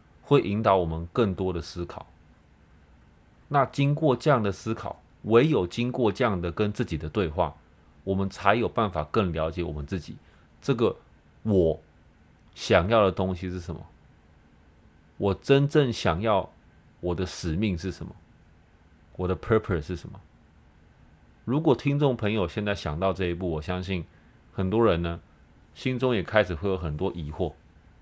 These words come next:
而不会像几分钟以前呢，一听到说什么东西可以带给你平静，你喜欢什么，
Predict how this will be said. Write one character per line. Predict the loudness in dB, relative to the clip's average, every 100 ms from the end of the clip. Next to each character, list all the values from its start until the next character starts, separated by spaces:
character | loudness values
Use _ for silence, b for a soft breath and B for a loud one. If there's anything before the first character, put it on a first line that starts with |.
| _ _ _ _ -10
而 | -4
不 | 0 2
会 | 4
像 | 2
几 | -2 -2
分 | -2 -2
钟 | 0
以 | -2
前 | -4 -8 -10
呢， | -10 -14 _ _
一 | -6
听 | -4 0
到 | 4 4
说 | 4 -2 -4 b b b
什 | -2
么 | 2
东 | 2 2
西 | 4
可 | 4
以 |
带 | 8 6
给 | 6
你 | 0
平 | -2 -2
静， | -2 -2
你 | -4
喜 | -4 -2
欢 | 0 0
什 | -2
么， | -6